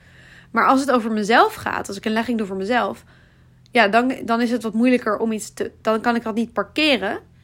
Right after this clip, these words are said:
Dus dan heeft dat juist mijn aandacht nodig en dan sta ik mezelf toe om geen kaarten te leggen. Dus ja, het is een interessante. Ik had, toen ik, toen ik begon met op-, opnemen, klikken, eh, drukken, <laughs> voor deze podcast, wist ik niet dat het hier ging eindigen. Maar,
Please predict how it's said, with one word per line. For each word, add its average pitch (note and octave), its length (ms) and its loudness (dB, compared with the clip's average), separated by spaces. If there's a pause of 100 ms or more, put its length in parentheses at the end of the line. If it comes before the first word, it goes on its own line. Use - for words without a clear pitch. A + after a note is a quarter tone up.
(400)
Dus G#3+ 140 -6
dan A#3+ 140 2
heeft C4+ 160 4
dat A#3 100 -8
juist A3 340 4
mijn G#3 240 -6
aandacht A#3 340 0
nodig F#3+ 240 -2
en G#3 100 -6
dan G3 320 -4
sta G#3 260 2
ik G3+ 80 0
mezelf F#3+ 300 -2
toe F#3+ 140 -4
om F3+ 80 -6
geen G#3 240 -6
kaarten - 320 -10
te - 80 -12
leggen. - 360 -14 (1200)
Dus A3 380 -2 (1500)
ja, A#3+ 320 2
het - 100 -8
is G#3+ 60 -6
een A#3 100 -4
interessante. A#3 520 -6
Ik G3 100 -4
had, A3+ 140 -8 (140)
toen - 200 -8
ik, F4 120 -6
toen F4 120 0
ik D4 80 0
begon D4 220 0
met E4+ 120 0
op-, - 160 0
opnemen, C4+ 500 -2
klikken, C#4 420 -6
eh, C4 120 -2
drukken, B3+ 480 -4 (120)
<laughs> A#3+ 240 -18
voor D#4 100 0
deze C4+ 200 2
podcast, C4 440 -2 (640)
wist D4 200 -4
ik C#4+ 60 -6
niet E4 160 0
dat D#4 120 -2
het B3+ 100 -4
hier D4+ 120 -2
ging C#4+ 140 -6
eindigen. A3+ 360 -2
Maar, A#3 280 -2